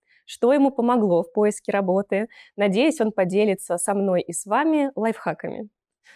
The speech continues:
Никит, э, расскажи для начала, пожалуйста, чем ты сейчас занимаешься, где работаешь?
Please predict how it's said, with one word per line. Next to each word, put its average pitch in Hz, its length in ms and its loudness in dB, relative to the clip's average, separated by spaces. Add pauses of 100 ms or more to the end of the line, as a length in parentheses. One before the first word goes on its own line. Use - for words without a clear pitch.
(680)
Никит, 226 440 0
э, 190 140 0
расскажи 233 360 0
для 285 120 4
начала, 214 340 0
пожалуйста, 175 800 -2
чем 220 240 0
ты 202 80 -6
сейчас 185 260 -4
занимаешься, 196 520 -2
где 190 120 -4
работаешь? - 640 -10